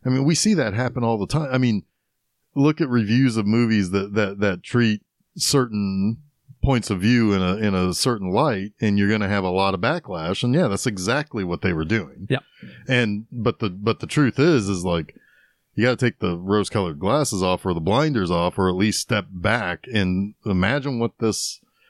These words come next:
Speaker 1: weirdo bar with these rabid, drunk, you know, gamblers who suddenly stop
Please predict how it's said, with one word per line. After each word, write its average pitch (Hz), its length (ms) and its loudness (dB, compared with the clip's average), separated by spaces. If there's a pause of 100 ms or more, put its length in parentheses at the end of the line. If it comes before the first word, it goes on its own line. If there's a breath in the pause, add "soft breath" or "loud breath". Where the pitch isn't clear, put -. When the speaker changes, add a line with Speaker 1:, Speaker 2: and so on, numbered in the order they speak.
(500)
Speaker 1:
weirdo 131 560 4
bar 117 420 2
with 98 220 0
these 95 220 0
rabid, 101 720 0
drunk, 98 440 0 (580)
you 113 200 0
know, 87 80 -4
gamblers 98 960 0
who 117 140 2
suddenly 135 480 0
stop 127 600 -4